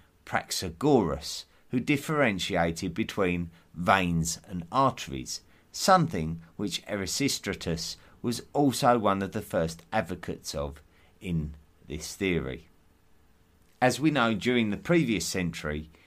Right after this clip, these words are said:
Aristotle was tutoring the young Alexander the Great before he became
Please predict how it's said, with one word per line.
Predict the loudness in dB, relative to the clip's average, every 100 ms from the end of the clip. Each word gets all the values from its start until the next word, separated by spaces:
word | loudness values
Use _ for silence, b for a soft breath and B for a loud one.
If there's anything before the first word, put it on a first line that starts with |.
| b b _
Aristotle | 2 4 0 4 2 4 -2
was | -2 -4 -6
tutoring | -2 0 0 0 -2 -2 -6 b b
the | -2
young | 2 2 2 -4 -4
Alexander | -4 -2 0 2 2 0
the | -2
Great | 4 4 4 -4
before | -6 -2 0 2
he | 0
became | -2 -2 0 2 0